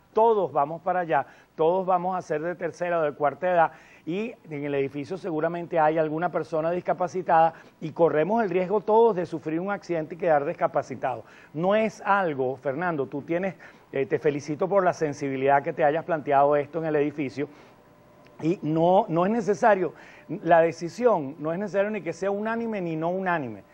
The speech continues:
Es que allí no hay decisión. La decisión puede ser qué van a construir primero y cuál de los tres presupuestos, eh, van a utilizar.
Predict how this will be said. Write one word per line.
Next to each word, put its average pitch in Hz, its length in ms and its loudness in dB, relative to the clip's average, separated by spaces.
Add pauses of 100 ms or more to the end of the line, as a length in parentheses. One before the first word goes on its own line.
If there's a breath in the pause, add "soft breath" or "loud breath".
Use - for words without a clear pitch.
(240 loud breath)
Es 151 140 0
que 208 100 -2
allí 202 240 0
no 208 80 -2
hay 208 100 -2
decisión. 170 600 0
La 139 80 4
decisión 147 480 -2
puede 208 260 2
ser 220 380 2 (260 loud breath)
qué 180 240 6
van 202 220 6
a 214 80 -4
construir 160 420 -4
primero 208 600 2
y 180 80 0
cuál 156 260 4
de 165 80 -4
los 196 160 -2
tres 143 140 -4
presupuestos, 147 840 -2 (300 loud breath)
eh, 135 340 0
van 135 200 2
a 156 60 -2
utilizar. 143 520 -2